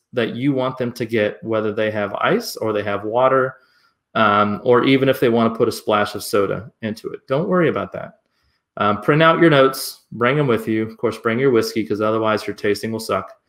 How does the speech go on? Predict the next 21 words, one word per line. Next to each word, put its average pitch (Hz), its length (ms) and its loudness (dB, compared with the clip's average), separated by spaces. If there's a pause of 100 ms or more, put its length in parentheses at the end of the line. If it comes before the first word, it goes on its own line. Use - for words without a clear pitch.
(540)
Um, 113 280 4
custom, 151 300 2 (220)
custom 160 340 0
glasses, 143 480 0
or 131 80 2
if 117 120 -2
you 127 60 0
just 131 200 -2
wanna 127 120 -2
use 120 220 0
disposable 120 520 0
plastic 117 440 -2
cups, - 440 -6 (460)
that's 117 220 0
fine. 135 520 4
You're 131 160 0
gonna 135 340 0
need 139 140 0
to 127 60 -4
bring 120 280 0
water. 120 560 2